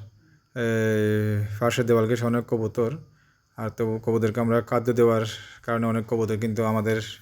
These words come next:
পাশে এসে জড়ো হচ্ছে খাদ্য খাওয়ার জন্য। হাজিরা মূলত আসলে কবুতরকে,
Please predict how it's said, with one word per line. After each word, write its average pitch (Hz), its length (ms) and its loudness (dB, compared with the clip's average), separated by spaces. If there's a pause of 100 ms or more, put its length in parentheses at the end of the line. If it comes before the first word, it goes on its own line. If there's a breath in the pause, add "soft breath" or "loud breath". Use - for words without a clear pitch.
পাশে 110 220 -2
এসে 107 100 -4
জড়ো 107 260 0
হচ্ছে 113 280 -2
খাদ্য 107 300 -4
খাওয়ার 107 200 0
জন্য। 110 360 -2 (880)
হাজিরা 151 340 6
মূলত 139 300 2 (1160)
আসলে 131 680 2
কবুতরকে, 123 640 0